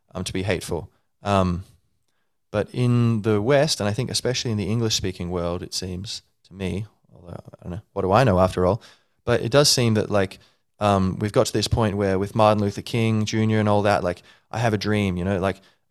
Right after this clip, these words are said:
a person should be judged on the con-, a man, I think he said, "it should be judged on the content of his character, not the color of his skin."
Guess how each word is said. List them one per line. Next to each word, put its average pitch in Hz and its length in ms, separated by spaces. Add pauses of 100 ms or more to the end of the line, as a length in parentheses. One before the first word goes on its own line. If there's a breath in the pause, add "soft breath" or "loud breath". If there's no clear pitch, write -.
(240)
a 101 100
person 107 360
should 95 140
be 98 80
judged 101 380
on 98 100
the 90 80
con-, 95 340
a - 80
man, 113 420
I - 40
think 101 100
he - 40
said, - 200
"it 113 120
should 123 160
be 113 60
judged 107 260
on 104 80
the 101 80
content 104 400
of 95 80
his 95 100
character, 95 560 (420 soft breath)
not 92 120
the - 80
color 95 280
of 87 80
his 92 120
skin." 90 380